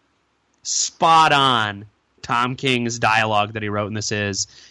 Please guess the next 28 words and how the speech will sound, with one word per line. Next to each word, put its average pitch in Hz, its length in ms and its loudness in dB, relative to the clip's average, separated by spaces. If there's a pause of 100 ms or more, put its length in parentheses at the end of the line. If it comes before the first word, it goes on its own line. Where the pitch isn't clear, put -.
and 135 140 2
that, 131 220 2
that 131 220 2
Mitch 151 220 -2
is, 147 220 -2
Mitch 165 240 0
is 151 140 4
able 156 240 4
to 143 120 -4
convey 131 560 0
so 135 200 0
much 131 180 0
emotion 139 760 2
in 147 200 2
those, 143 540 0
in 139 140 2
those 143 200 2
pages, 160 540 0 (720)
in 160 160 2
those 165 180 6
frame 147 320 2
by 143 160 4
frame 135 300 2
shots, 127 600 0 (840)
that 135 220 4
it 123 180 0
doesn't 156 380 0
get, 151 260 0